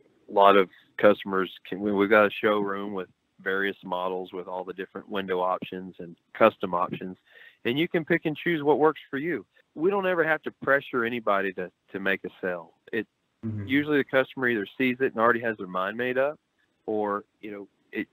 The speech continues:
Speaker 1: the, the product itself sells itself. And that's what's nice. You come to our shop, we're not gonna give you this, you know, used car salesman pitch and try to, you know,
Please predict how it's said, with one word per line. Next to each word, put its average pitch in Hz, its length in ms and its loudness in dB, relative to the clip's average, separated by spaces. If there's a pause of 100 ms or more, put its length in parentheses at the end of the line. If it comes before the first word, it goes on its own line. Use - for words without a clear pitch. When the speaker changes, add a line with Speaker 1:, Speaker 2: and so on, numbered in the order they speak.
(100)
Speaker 1:
the, 104 120 -6 (180)
the 117 120 4
product 160 500 8
itself 107 480 -2 (400)
sells 107 240 2
itself. 87 420 -12 (520)
And 110 360 4 (500)
that's 135 260 2
what's 135 220 -2
nice. 117 340 2 (240)
You 117 140 -10
come 131 220 -2
to 120 60 2
our 120 180 4
shop, 113 380 0 (100)
we're 120 140 -4
not 113 160 -4
gonna 113 180 -8
give 110 220 -8
you 110 120 -8
this, 107 160 -6 (300)
you 110 100 -16
know, 98 160 -12 (460)
used 113 300 6
car 110 260 10
salesman 107 480 2
pitch 104 380 -2
and 95 100 -16
try 101 220 2
to, 95 160 -4 (240)
you 101 80 -12
know, 90 200 -12